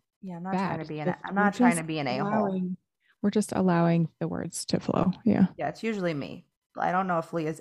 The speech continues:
Speaker 1: ever cursed on any, anything we've done.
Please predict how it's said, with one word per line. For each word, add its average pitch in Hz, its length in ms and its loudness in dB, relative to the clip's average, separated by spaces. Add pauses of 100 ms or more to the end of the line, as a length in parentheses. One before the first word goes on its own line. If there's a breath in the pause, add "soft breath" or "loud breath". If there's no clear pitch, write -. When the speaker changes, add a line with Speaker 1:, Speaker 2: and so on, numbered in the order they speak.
Speaker 1:
ever 147 360 2
cursed - 320 -6
on - 280 -4 (400)
any, 170 180 -4 (260)
anything 151 440 -2
we've 139 180 -8
done. - 260 -4